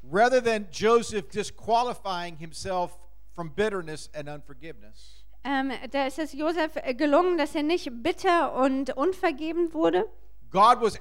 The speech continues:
Speaker 1: able to raise him up to the second most powerful person in the known world.
Speaker 2: Und dadurch war Gott in der Lage, ihn zur zweitwichtigsten oder einflussreichsten Person in der damaligen Zeit zu machen.
Speaker 1: Second only to Pharaoh in Egypt.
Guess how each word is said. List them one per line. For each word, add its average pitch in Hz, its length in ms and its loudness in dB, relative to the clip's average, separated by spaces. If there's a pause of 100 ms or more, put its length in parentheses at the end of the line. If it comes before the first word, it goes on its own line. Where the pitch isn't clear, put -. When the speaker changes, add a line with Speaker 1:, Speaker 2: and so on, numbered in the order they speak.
Speaker 1:
able 226 320 2
to 185 140 -4
raise 214 680 0
him 233 220 -6
up 202 420 2 (220)
to 190 120 0
the 180 120 -2
second 240 680 -2 (100)
most 208 640 0
powerful 214 760 -4
person 208 600 -10
in 165 120 -12
the 160 80 -12
known 175 500 -6
world. 139 360 -10 (260)
Speaker 2:
Und 285 200 -4
dadurch 370 360 0
war 277 440 2
Gott 349 240 2
in 359 100 0
der 311 140 0
Lage, 302 400 -2
ihn 320 360 -4
zur 294 220 -6
zweitwichtigsten 330 1080 -4
oder 254 200 0
einflussreichsten 285 880 -4
Person 277 420 0
in 240 140 -8
der 240 80 -4
damaligen 247 520 -2
Zeit 208 280 -6
zu 214 80 -8
machen. 175 280 -6
Speaker 1:
Second 233 640 -4 (200)
only 185 600 4
to 160 180 -8
Pharaoh 143 600 -8
in 135 180 -12
Egypt. 131 300 -14